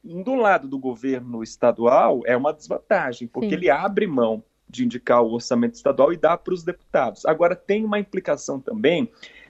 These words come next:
Speaker 1: de planejamento, de política pública mesmo, que é o que interessa pra população, Carol, né? Que é saber onde o dinheiro vai ser investido, né? É,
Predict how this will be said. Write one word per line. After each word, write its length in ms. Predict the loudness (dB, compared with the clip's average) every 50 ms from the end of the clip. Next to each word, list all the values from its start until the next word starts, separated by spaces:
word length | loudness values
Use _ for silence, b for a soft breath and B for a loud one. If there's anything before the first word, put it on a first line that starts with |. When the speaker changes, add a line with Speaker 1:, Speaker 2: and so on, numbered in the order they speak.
| B B -20 -18
Speaker 1:
de 440 | -16 -8 -4 -2 -2 0 0 0 0 2
planejamento, 760 | 4 2 4 4 4 4 4 4 4 4 2 0 0 -2 -6
de 100 | -14 -8
política 460 | -6 -4 -2 -2 -4 -2 0 0 0
pública 560 | 0 0 _ 4 4 4 4 2 4 4 2
mesmo, 380 | 4 4 2 2 2 2 -2 2
que 80 | 2
é 40 | 2
o 40 | 2
que 100 | 2 -2
interessa 500 | 0 2 4 4 4 4 2 0 -2 -2
pra 180 | 0 0 0 0
população, 800 | -2 -8 -8 -4 0 2 2 0 0 -4 -2 0 0 0 -2 -6
Carol, 420 | -6 -4 -2 2 2 2 2 2
né? 220 | 0 0 0 0
Que 160 | -2 0 0 0
é 40 |
saber 600 | 0 2 0 0 0 2 2 4 4 4 4 2 b b b b b b b
onde 340 | 4 4 6 6 4 2 -2
o 60 | -6
dinheiro 380 | -8 -6 -4 -2 -2 -2 0
vai 180 | 0 0 0 0
ser 200 | -2 -6 -6 -4
investido, 680 | -4 -4 -6 -8 -10 -10 -8 -6 -4 -4 -4 -6 -4
né? 240 | -2 0 0 0 -2 b b b b b b
É, 880 | 4 4 6 6 6 4 6 6 6 6 6 6 6 6 6 6 4